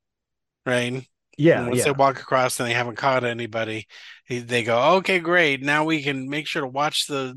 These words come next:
Speaker 1: watch the door and watch the windows, and we're gonna make a plan." And they're like, "What is our plan?" And I don't even remember what the goddamn guy's plan is. Oh, it was, they were gonna use, they
Speaker 2: They're
Speaker 1: were
Speaker 2: gonna use
Speaker 1: gonna
Speaker 2: Kemp
Speaker 1: u-,
Speaker 2: as bait because,
Speaker 1: Kemp as
Speaker 2: because he,
Speaker 1: bait.
Speaker 2: he told Kemp, "I'm gonna kill you at ten o'clock tonight."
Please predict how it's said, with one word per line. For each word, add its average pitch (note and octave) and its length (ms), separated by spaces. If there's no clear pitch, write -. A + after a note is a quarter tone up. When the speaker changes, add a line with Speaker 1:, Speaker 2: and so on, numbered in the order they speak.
Speaker 1:
watch C3+ 340
the D#3+ 100
door B2+ 380
and B2 100
watch B2 240
the C3+ 80
windows, A#2 420
and A2+ 80
we're A2+ 80
gonna A#2+ 140
make A#2+ 240
a B2+ 60
plan." A2+ 380
And D3+ 100
they're D#3 100
like, D3 200
"What F3 300
is G3 240
our E3 160
plan?" B2 560
And C#3+ 140
I E3+ 100
don't D3+ 180
even C3 140
remember A#2+ 360
what A2+ 200
the A2+ 80
goddamn G#2+ 520
guy's G#2+ 260
plan A2 340
is. G#2 320
Oh, C#3+ 320
it C#3 100
was, C3+ 420
they D3 100
were D3+ 140
gonna D3+ 180
use, F3 880
they C#3 80
Speaker 2:
They're C#3 80
Speaker 1:
were D#3+ 60
Speaker 2:
gonna D#3 100
use C#3+ 80
Speaker 1:
gonna E3 140
Speaker 2:
Kemp D3+ 200
Speaker 1:
u-, C3+ 40
Speaker 2:
as A#2 120
bait B2+ 380
because, C3 240
Speaker 1:
Kemp D#3 240
as C3+ 100
Speaker 2:
because B2+ 180
he, B2+ 80
Speaker 1:
bait. A2+ 200
Speaker 2:
he C3+ 100
told F3 360
Kemp, E3 240
"I'm C#3+ 100
gonna B2+ 160
kill D#3 280
you C#3+ 180
at A#2 100
ten C#3 160
o'clock C3 340
tonight." G#2+ 360